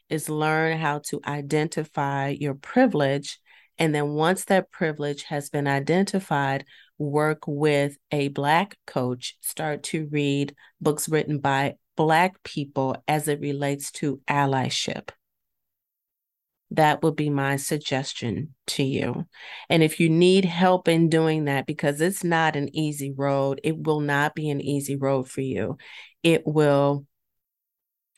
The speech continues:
it will cause you to second guess yourself. It will, it may cause a rift between you and your family members, you and your friends.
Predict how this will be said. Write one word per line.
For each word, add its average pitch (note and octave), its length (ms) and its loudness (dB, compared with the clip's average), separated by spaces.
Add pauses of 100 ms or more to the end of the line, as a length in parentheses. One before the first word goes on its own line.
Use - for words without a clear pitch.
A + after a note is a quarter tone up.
it E3 80 6
will D#3 240 4
cause D#3+ 540 2
you D3+ 140 -4
to D3 380 -6
second D3 540 -2
guess D3 340 0
yourself. C#3+ 520 -2
It - 120 -4
will, D3+ 220 -2 (380)
it D#3 180 0
may D3+ 560 2
cause D3+ 400 0
a D3+ 80 -2
rift D3+ 500 -2
between D3+ 560 -4
you D3 380 0
and C#3+ 260 -2
your C#3+ 140 -2
family D#3 420 -2
members, C3+ 520 -6
you C3+ 320 0
and D3 180 0
your C#3+ 140 0
friends. - 680 -2